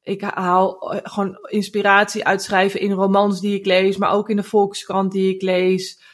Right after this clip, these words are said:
eh, in een nieuwsbrief van iemand anders die ik lees. En dan haal ik daar inderdaad woorden uit of zinnen uit of onderwerpen uit. En die schrijf ik in een lijstje. En daar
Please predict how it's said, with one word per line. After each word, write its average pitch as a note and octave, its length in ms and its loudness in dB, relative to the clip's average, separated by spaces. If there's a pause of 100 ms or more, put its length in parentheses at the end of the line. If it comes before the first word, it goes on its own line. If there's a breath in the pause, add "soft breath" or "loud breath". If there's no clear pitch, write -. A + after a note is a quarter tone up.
(160 soft breath)
eh, - 280 -2
in G3 140 2
een G3 200 2
nieuwsbrief G#3 400 0
van G#3+ 140 0
iemand A3 220 0
anders G#3 280 -2
die G3+ 120 -4
ik G3 80 -6
lees. G3 220 0
En F#3+ 60 -6
dan F#3+ 120 0
haal G3 180 0
ik G3 100 -4
daar F#3+ 140 0
inderdaad F#3 260 0
woorden G#3+ 340 2
uit F#3+ 220 0
of F3+ 60 -10
zinnen G#3+ 360 0
uit F#3+ 300 0
of F#3 60 -14
onderwerpen G3+ 500 0
uit. F#3 220 0
En F3+ 60 -4
die G#3 140 -2
schrijf F#3+ 320 0
ik - 80 -16
in F3 80 -8
een F3 80 -4
lijstje. F#3+ 420 0
En F3+ 120 -4
daar F#3+ 440 2